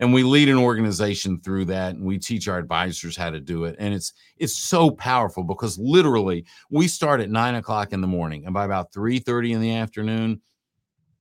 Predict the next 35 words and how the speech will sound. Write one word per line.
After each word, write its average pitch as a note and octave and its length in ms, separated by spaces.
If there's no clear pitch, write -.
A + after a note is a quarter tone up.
we C#3+ 260
have G2+ 500
a G2 100
rough G#2 420
draft G2 580
of - 100
a - 20
set C3 280
of C#3+ 80
values F#2 560
with D3 260
a D3+ 60
narrative, A#2+ 680
like A#2+ 220
I C3 180
shared C3 340
with G#2 220
you, G#2 180
with, A#2+ 240
with A#2+ 200
phraseology B2 1000
of G#2+ 160
exactly A#2+ 640
what A#2 240
it G#2 80
means. G#2+ 360
So - 80
now A2 220
people C#3+ 360
know A#2+ 160
how A2+ 160
to G2 100
step - 480
it A2 80
out F2+ 220